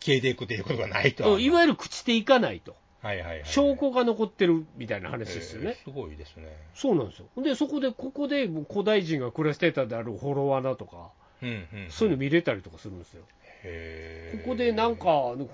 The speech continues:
Speaker 2: 古代人が作った墓がありましてみたいな
Speaker 1: お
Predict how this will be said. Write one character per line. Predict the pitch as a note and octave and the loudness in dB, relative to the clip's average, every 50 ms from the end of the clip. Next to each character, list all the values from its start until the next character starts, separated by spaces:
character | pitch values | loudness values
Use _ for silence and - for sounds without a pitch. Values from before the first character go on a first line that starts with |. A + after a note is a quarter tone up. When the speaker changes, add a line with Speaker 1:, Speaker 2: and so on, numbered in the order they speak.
| F3 F3 F3 E3+ E3+ D#3+ D3 - | 0 0 0 0 -2 -6 -8 -4
Speaker 2:
古 | F#3 F#3 E3+ | -4 0 2
代 | G3+ G3+ F#3+ F3 | 2 4 4 4
人 | C#3+ D3+ C#3 B2+ | 2 0 -2 -4
が | A#2+ | -6
作 | - - - | -8 -10 -10
っ | - | -8
た | - B2+ | -8 -6
墓 | - F#3+ F#3+ - F#3 C#3+ | -4 -4 -4 -2 -4 -2
が | B2+ A#2 | -2 -2
あ | A2+ | -2
り | A2+ A#2 | -2 -2
ま | A#2 B2 A#2+ | -4 -4 -6
し | - | -6
て | - B2 | -8 -10
み | G#2 F#2+ | -12 -10
た | - G#2+ F#2+ | -8 -8 -8
い | - - - | -6 -6 -6
な | B2+ G#2+ - _ _ _ _ _ _ _ _ - | -6 -6 -8 _ _ _ _ _ _ _ _ -8
Speaker 1:
お | A2+ A2+ A2+ A2 G#2 G2 F2+ E2 | -4 -2 -2 -2 -2 -4 -6 -10